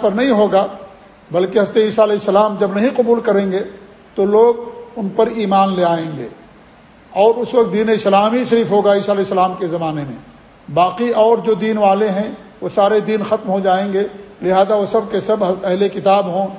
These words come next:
یا اور لوگ ہوں، سب کے سب ان کے اوپر ایمان لے آئیں گے۔ تو اس سے معلوم ہوا کہ عیسیٰ علیہ السلام بھی دوبارہ دنیا کے اندر آئیں گے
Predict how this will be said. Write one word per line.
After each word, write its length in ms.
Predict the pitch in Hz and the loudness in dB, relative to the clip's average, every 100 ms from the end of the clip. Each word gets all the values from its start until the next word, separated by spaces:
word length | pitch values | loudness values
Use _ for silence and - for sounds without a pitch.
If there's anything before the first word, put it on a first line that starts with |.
| - - | -18 -8
یا 120 | 196 196 | -2 2
اور 280 | 202 226 | 4 4
لوگ 320 | 208 202 202 190 | 2 -2 -2 -2
ہوں، 120 | 196 | -2
سب 220 | 202 175 | -2 -2
کے 100 | 196 | -2
سب 120 | 226 220 | 0 0
ان 140 | 202 | -4
کے 140 | - 190 | -2 0
اوپر 240 | 190 214 226 | 0 -2 -4
ایمان 360 | 233 240 247 | 0 0 0
لے 80 | 214 | -2
آئیں 220 | 180 165 147 | -2 -4 -10
گے۔ 60 | 123 - - - - - - - | -14 -18 -20 -20 -20 -20 -20 -6
تو 80 | 180 | -2
اس 60 | |
سے 120 | 185 220 | 2 2
معلوم 400 | 202 233 269 220 | 2 2 0 0
ہوا 120 | 220 | 0
کہ 120 | 233 | -2
عیسیٰ 180 | 214 214 | -2 0
علیہ 100 | 208 | 0
السلام 320 | 208 208 220 | 0 0 0
بھی 100 | 220 | -2
دوبارہ 360 | 196 190 202 202 | -2 0 2 0
دنیا 320 | 185 196 202 | -2 -4 -4
کے 120 | 202 | -4
اندر 180 | 185 190 | -2 0
آئیں 280 | 185 214 | 0 -2
گے 100 | 175 | -6